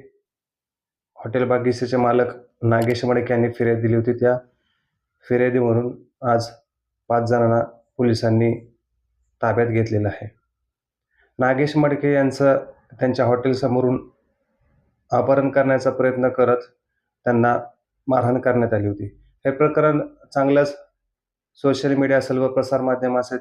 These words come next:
यांच्यात चांगलं गाजलं होतं. त्यामुळे सर्वांचं या प्रकरणाकडे लक्ष लागून राहिलं होतं.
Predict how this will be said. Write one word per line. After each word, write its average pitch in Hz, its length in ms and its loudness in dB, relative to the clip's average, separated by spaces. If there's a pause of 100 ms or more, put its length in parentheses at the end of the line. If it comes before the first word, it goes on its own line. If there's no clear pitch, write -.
(120)
यांच्यात 120 260 -2 (1400)
चांगलं 131 280 2
गाजलं 123 280 2
होतं. 104 260 -4 (960)
त्यामुळे 139 280 2
सर्वांचं 143 480 0
या 143 160 4
प्रकरणाकडे 135 680 0
लक्ष 131 220 -4
लागून 127 340 0
राहिलं 117 180 2
होतं. 110 240 -2